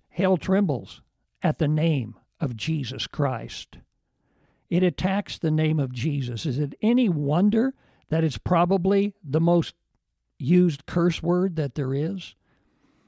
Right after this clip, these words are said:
The devil attempting to slander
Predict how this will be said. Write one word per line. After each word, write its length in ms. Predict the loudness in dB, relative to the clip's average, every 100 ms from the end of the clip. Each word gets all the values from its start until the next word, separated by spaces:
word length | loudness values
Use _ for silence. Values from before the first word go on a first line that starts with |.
| _ -20 _ _ _ _ _ _ _ _ -6
The 120 | -4
devil 460 | 2 2 4 2 0
attempting 680 | -2 2 4 2 -2 -6 -4
to 140 | -6
slander 1040 | -4 -6 -2 -2 0 2 0 -2 -10 -20